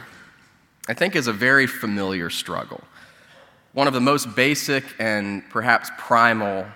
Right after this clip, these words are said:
struggles in the human experience. The struggle, of course, is temptation, to want something that we know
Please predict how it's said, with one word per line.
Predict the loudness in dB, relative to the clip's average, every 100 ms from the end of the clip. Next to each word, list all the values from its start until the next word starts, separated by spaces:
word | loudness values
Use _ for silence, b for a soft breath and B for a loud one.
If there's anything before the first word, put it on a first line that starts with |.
| -20 _
struggles | -12 -4 -2 -2 -6 -12 -12 -12 -10
in | -10
the | -10
human | -8 -8 -8
experience. | -10 -14 -12 -12 -12 -16 -20 -20 _ _ _ _ _ _ _ _ _ _ _ _
The | -10
struggle, | 2 4 4 0
of | -4
course, | -4 -4 -6
is | -12
temptation, | -12 -12 -12 -10 -10 -10 -14 -18 b b b b b _
to | -10
want | -2 0 0 0
something | -2 -2 -2 -2 -2
that | -2 -2
we | -4
know | 0 2 4 2 0 -4